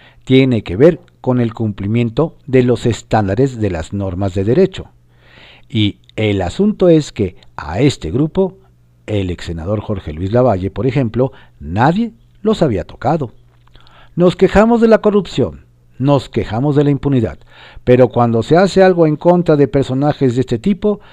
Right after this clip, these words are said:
la reacción es: "Se trata de una persecución política". Evidentemente no es así,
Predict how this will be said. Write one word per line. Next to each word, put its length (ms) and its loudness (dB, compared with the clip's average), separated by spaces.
la 200 -2
reacción 560 -2
es: 280 -2
"Se 320 -4
trata 520 0
de 100 -4
una 240 -2
persecución 1040 -4
política". 640 -4
Evidentemente 960 -2
no 160 -10
es 120 -12
así, 360 -2